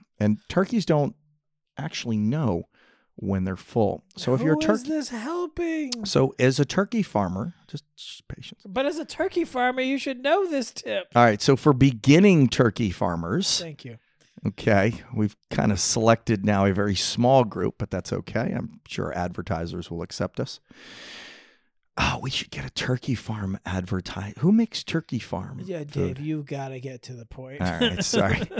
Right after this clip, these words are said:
Speaker 1: Don't leave your turkeys out. Do not leave your turkeys out when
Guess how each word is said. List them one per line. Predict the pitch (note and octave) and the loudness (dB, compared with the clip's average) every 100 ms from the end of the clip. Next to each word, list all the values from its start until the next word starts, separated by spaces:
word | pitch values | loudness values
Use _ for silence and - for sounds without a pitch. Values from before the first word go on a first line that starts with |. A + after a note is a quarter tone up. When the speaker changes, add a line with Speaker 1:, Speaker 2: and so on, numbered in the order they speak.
| - - - _ _ _ A2+ - | -10 -14 -20 _ _ _ -10 6
Speaker 1:
Don't | C#3 D3 F#3 A3+ - - - | 8 10 8 6 -2 -8 -2
leave | A#2 B2 C#3+ C#3+ | 2 4 4 6
your | C3+ A2+ | 4 4
turkeys | - - D3 C#3 A#2+ G2+ - - | 0 0 0 0 -2 -2 -4 0
out. | B2+ A2 - - - - _ _ _ | 2 2 0 -8 -12 -12 _ _ _
Do | A2 | 0
not | A2 A#2 C3+ E3 - | 2 4 2 0 -2
leave | C3+ D3 C3 | -2 -2 -4
your | B2+ | -6
turkeys | A2 - B2 - G#2 F#2 _ | -8 -8 -8 -6 -8 -8 _
out | D3 D#3 G#2 - - _ _ _ _ _ | -6 -4 -4 -6 -18 _ _ _ _ _
when | - F#2+ D3 C3 - | -6 0 0 0 -4